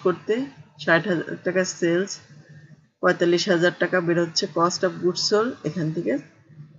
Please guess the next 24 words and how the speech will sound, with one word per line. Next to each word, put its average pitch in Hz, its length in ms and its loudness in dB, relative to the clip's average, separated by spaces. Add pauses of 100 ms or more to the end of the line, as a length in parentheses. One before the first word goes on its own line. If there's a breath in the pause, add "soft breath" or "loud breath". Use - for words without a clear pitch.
by 156 220 8
প্রোডাক্টের 165 560 0
আয় 156 240 8
হলো 165 240 0
ছয়শো 160 420 0
টাকা, 180 320 -2 (360)
বাদ 180 200 8 (140)
দিয়ে 196 220 2 (320)
দাঁড়াচ্ছে 160 500 4 (140)
চুয়াল্লিশ 175 420 2
হাজার 156 240 -2 (420)
চারশো 214 380 4
টাকা। 143 260 -4 (680)
এটা 185 200 0
ষাট 180 300 2
হাজার 190 260 4
টাকা 196 180 0
বাদ 156 220 6 (100)
দিলে 180 200 0 (100)
পনেরো 170 260 0
হাজার 170 220 2
ছয়শো 165 480 -2
টাকা 185 260 -2
হয় 220 200 0